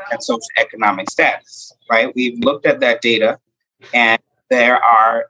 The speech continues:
African-American women who are college graduates are still more likely to have pregnancy-related death than, uh, white women who have not graduated high school.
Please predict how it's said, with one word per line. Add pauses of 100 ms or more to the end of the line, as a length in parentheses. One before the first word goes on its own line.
African-American
women (100)
who
are (320)
college
graduates
are
still
more
likely
to
have
pregnancy-related (420)
death (320)
than, (200)
uh,
white
women
who
have
not
graduated
high
school.